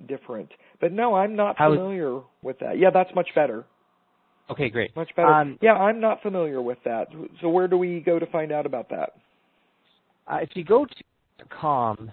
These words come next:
Speaker 2: uh, or you can just do a Google search for iBooks Author, uh, it's a new,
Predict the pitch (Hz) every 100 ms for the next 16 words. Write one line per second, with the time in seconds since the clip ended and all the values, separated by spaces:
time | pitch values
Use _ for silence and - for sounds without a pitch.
0 | - - 131 139 143 147 170 - 143 110
1 | 110 117 - 107 127 110 - - 113 120
2 | - - 120 - - 107 95 98 _ -
3 | - 113 110 - 127 - 135 135 156 185
4 | 185 175 156 135